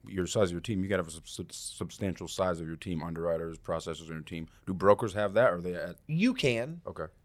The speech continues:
Speaker 2: Yeah, most of the brokers I know, they're brokers because they like to do one or two loans a month.
Speaker 1: Mm.
Speaker 2: They like to make their five, six grand a, a
Speaker 1: Mm-hmm.
Speaker 2: loan and
Speaker 1: Keep it
Speaker 2: and
Speaker 1: moving.
Speaker 2: yeah, just keep it moving.
Speaker 1: Gotcha.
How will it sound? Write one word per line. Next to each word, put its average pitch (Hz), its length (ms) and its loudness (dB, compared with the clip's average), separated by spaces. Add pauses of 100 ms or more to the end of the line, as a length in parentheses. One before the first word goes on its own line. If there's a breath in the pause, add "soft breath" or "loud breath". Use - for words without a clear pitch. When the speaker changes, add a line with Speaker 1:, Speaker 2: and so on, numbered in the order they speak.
Speaker 2:
Yeah, 147 220 12
most 208 240 4
of - 40 -10
the 226 60 -2
brokers 180 420 4
I 127 200 2
know, 131 360 4
they're 139 160 2
brokers 127 540 2
because 120 400 0
they 120 60 -6
like 127 200 0
to 131 60 -14
do 131 180 -2
one 120 160 -2
or 123 60 -4
two 135 180 -6
loans 117 360 0
a 110 60 -6
month. 117 520 4
Speaker 1:
Mm. 82 300 -4 (280)
Speaker 2:
They 117 80 6
like 120 140 12
to 127 60 -2
make 123 200 0
their 120 100 -6
five, 120 280 4
six 123 240 -4
grand 117 500 -4
a, 110 80 0
a - 20 0 (100)
Speaker 1:
Mm-hmm. 110 80 2
Speaker 2:
loan 120 480 4
and 95 360 -4 (520)
Speaker 1:
Keep - 100 0
it 120 40 2
Speaker 2:
and 98 100 0
Speaker 1:
moving. 78 280 -6
Speaker 2:
yeah, 143 160 4
just 98 180 -4
keep 117 180 0
it 107 60 -8
moving. 85 360 -10
Speaker 1:
Gotcha. - 280 -6